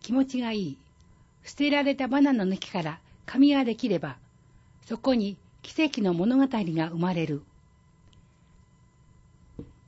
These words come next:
時間、午前九時十五分受付開始。午前九時三十分開演。料金、チケット代として百円。定員五十名程度。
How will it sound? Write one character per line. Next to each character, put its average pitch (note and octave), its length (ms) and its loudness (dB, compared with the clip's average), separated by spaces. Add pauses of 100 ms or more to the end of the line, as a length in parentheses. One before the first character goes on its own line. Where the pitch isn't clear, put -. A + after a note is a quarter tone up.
(120)
時 G#3 140 -6
間、 A#3 380 -4 (280)
午 A3 180 2
前 C#4+ 220 6
九 D#4+ 180 2
時 B3+ 140 4
十 C4+ 180 4
五 G3+ 160 0
分 E3+ 220 2 (100)
受 B3+ 220 0
付 B3 240 -4
開 G3+ 200 -4
始。 F#3 320 -6 (480)
午 A3 160 -2
前 A#3 280 0 (140)
九 D#4 120 4
時 C#4 100 4
三 B3 300 0
十 B3 140 0
分 F3+ 320 0
開 E3+ 320 -2
演。 D3+ 240 -2 (440)
料 D4 220 4
金、 D3+ 420 -4
チ - 120 -18
ケ D4+ 100 2
ッ C#4+ 60 -2
ト C4+ 160 -2
代 B3+ 200 0
と A3+ 140 -2
し - 80 -12
て G3+ 140 0
百 F#3+ 300 -2
円。 E3 280 2 (540)
定 C4+ 220 4
員 A#3 340 -2 (180)
五 A#3 140 -2
十 D4+ 200 2
名 C4+ 220 4
程 G3+ 240 2
度。 D3 260 -4